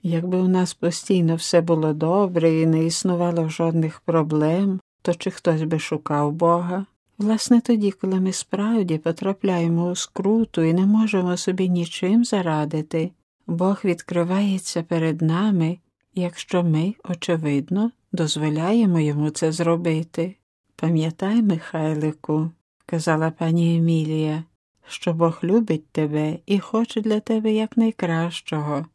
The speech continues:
Йому варто довіритись.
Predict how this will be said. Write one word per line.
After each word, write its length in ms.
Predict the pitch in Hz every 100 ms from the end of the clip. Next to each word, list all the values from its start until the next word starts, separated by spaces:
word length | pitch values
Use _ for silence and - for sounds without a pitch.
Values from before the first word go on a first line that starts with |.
| _ _ _
Йому 400 | - 175 175 170 160
варто 480 | 165 190 208 - 165
довіритись. 1040 | 160 151 151 147 156 151 151 156 - -